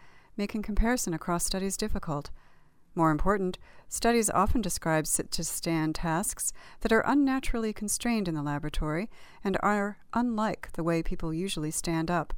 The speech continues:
This limits clinical application of the data. These authors wanted to determine discrete events that occur consistently during commonly used methods of standing up. A relatively large sample of one hundred healthy volunteers,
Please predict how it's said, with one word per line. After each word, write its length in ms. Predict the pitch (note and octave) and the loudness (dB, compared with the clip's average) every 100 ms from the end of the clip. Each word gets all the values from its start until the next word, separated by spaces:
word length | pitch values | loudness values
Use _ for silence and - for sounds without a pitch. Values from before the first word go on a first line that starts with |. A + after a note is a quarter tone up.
| - - - - | -8 -14 -20 -6
This 200 | - B3 | -2 0
limits 320 | G#3+ A3 - - | 2 0 0 -2
clinical 440 | G3+ F#3+ F#3 E3+ | 0 0 2 2
application 580 | E3 - F3 F#3+ F3+ E3 | 2 0 -2 -2 -2 -4
of 80 | D#3+ | -4
the 60 | |
data. 400 | E3 F3 D#3 C#3+ - - - - - | -2 -2 -2 -4 -10 -20 -20 -20 -4
These 220 | G#3 B3 | 2 4
authors 520 | F#3 E3+ F#3 F3+ G#3+ - | 6 6 4 0 0 2
wanted 320 | F#3 G3+ G#3 | 4 4 0
to 100 | G#3+ | -2
determine 600 | G3+ - G#3 G#3 G#3 G#3 | 0 0 2 2 0 -4
discrete 480 | G#3 - - D4+ - | -2 -2 0 -2 0
events 440 | A3+ G#3+ C#3 - - - - | 2 2 2 -2 -6 -12 -4
that 120 | F#3 | 0
occur 240 | F3+ - F#3 | 0 0 -2
consistently 680 | F#3+ F#3 C4+ - - D#3 | -2 -2 -2 -4 -2 -2
during 300 | D3+ D#3+ D#3 | 0 2 0
commonly 460 | D#3 F3+ F#3 F3+ F3 | 0 0 0 0 2
used 280 | D#3+ D#3 - | 2 0 0
methods 400 | D#3+ D#3 D3 C#3+ | -2 -2 -4 -4
of 80 | D3+ | -4
standing 400 | - E3+ D3+ E3+ | -2 -2 0 -2
up. 240 | G3+ - - - - - - - | -4 -8 -14 -18 -18 -12 -12 2
A 60 | G3+ | 8
relatively 440 | A3 D#4 C4 A3+ | 10 10 6 4
large 280 | G3+ G#3+ A#3 | 6 6 6
sample 360 | - D#3+ D3+ E3 | 2 0 2 0
of 80 | |
one 140 | F3 E3+ | 0 2
hundred 260 | F#3+ G#3 | 2 0
healthy 300 | F3 F3 F#3 | 2 2 2
volunteers, 720 | F3 D3+ D3+ - F#3+ E3 F3 | 0 0 0 0 0 0 -2